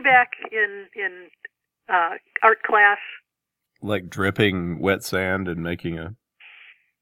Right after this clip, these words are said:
Speaker 1: Taking, taking wet sand, poking holes in it, and then dribbling wax into it, uh, pouring wax into it and putting wicks in it. When you took it out of the, the body of sand,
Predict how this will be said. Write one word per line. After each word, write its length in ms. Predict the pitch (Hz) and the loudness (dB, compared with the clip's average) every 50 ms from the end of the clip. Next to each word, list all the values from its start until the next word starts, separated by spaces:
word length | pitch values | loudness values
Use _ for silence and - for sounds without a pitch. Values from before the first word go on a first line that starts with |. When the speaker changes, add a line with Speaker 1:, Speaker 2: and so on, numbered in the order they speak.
| _ _ _ _ _ _ _ _ _ _ _ _ _ - - - | _ _ _ _ _ _ _ _ _ _ _ _ _ -8 0 2
Speaker 1:
Taking, 280 | - 311 320 - 294 233 - | 2 2 2 0 -6 -8 -2
taking 320 | - 381 339 - 339 294 | -2 -2 0 -2 -2 0
wet 160 | 254 262 254 - - | 2 2 2 2 2
sand, 280 | - 254 240 226 220 226 | 2 2 4 2 2 -2
poking 320 | - - 262 254 - 247 220 | -2 -2 -2 -2 -2 -6 -4
holes 280 | - 233 214 220 233 226 | -2 0 2 2 2 2
in 140 | - 220 208 | 0 0 0
it, 80 | 208 - | -2 -4
and 60 | 202 190 | -4 -6
then 80 | 185 | -2
dribbling 480 | 175 - 202 208 208 208 208 202 190 190 | 0 2 2 2 2 2 0 0 0 2
wax 280 | 190 180 190 190 - - | 4 6 6 4 2 -2
into 320 | - 220 196 202 - - 214 | -6 -6 -6 -4 0 2 4
it, 160 | 208 196 - _ _ - - - | 4 4 0 _ _ -8 -4 -4
uh, 80 | 175 - - | -4 -2 2
pouring 240 | - 208 202 196 190 | 4 4 4 4 4
wax 240 | 185 175 180 - | 2 2 2 2
into 240 | - 202 190 - - | 2 0 0 2 -2
it 80 | 190 - | -2 -2
and 80 | 185 | 0
putting 240 | - 196 180 170 175 | 0 0 0 0 0
wicks 240 | 170 185 - - - | -2 -4 -2 -2 0
in 120 | - 196 202 | 0 2 2
it. 160 | 208 208 - - - - - - - - - - - - - - - - - - - - _ | 2 0 -2 -8 -18 -14 -14 -14 -14 -14 -14 -14 -14 -12 -12 -14 -14 -14 -18 -20 -20 -20 _
When 280 | - - 226 233 233 240 | 4 6 6 6 6 2
you 80 | 247 - | -2 -4
took 240 | - - 359 - | -2 -2 0 0
it 60 | - - | 2 4
out 180 | 220 226 233 240 | 6 4 4 4
of 140 | 226 202 | 0 -2
the, 80 | - 202 185 _ _ - - | -4 -6 -8 _ _ -10 -10
the 80 | 202 - | -6 -2
body 300 | - 190 403 415 214 202 | 0 0 2 2 2 0
of 60 | 190 - - - - | -2 -4 -6 -2 2
sand, 400 | 226 208 202 185 170 170 165 | 4 4 4 4 2 0 -4